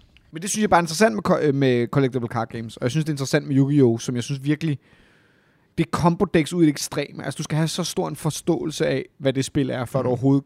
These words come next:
Speaker 1: kan komme med på bølgen. Men det kunne være sjovt en dag at købe et starter-sæt af en eller anden,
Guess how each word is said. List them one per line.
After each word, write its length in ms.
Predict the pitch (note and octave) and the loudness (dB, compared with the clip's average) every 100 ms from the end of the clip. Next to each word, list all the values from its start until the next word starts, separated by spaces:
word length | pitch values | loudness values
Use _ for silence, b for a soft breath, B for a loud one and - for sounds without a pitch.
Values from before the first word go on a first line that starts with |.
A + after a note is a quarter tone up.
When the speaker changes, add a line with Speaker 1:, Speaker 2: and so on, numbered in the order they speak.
| - | -4
Speaker 1:
kan 180 | - B2 | -6 -4
komme 280 | - C3 C3 | -4 -4 0
med 180 | C#3+ D#3 _ _ _ - | 2 0 _ _ _ -6
på 100 | E3 | 0
bølgen. 480 | - A3 C4 B3 D#3 _ - _ _ _ - | 6 6 4 0 -8 _ -20 _ _ _ -4
Men 80 | D3+ | -2
det 80 | |
kunne 80 | D3+ | 2
være 80 | C#3+ | 4
sjovt 220 | A#3 C4 | 6 6
en 80 | A#3+ | 6
dag 100 | F#3+ | 2
at 100 | - | 4
købe 180 | G3 G3 | 8 6
et 100 | - | 6
starter-sæt 460 | D#3 F3 G3+ D#3+ | 0 0 0 0
af 60 | C#3+ | 0
en 60 | C3+ | -2
eller 140 | B2 | -6
anden, 180 | A2 | -10